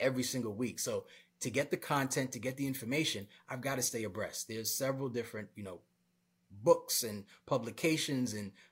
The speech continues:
other newsletters and courses that I take, um,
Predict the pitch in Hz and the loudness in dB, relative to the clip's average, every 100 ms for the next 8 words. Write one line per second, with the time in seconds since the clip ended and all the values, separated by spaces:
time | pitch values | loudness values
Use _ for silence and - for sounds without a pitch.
0 | _ 160 156 143 147 127 135 135 127 120 | _ 2 4 4 2 2 4 6 4 4
1 | 104 - - 170 156 143 110 120 113 107 | -2 -8 6 8 8 2 -2 -2 0 0
2 | 120 107 107 - - - 101 101 98 95 | -2 -4 -8 -20 -20 -10 -6 -4 -4 -6
3 | 92 | -10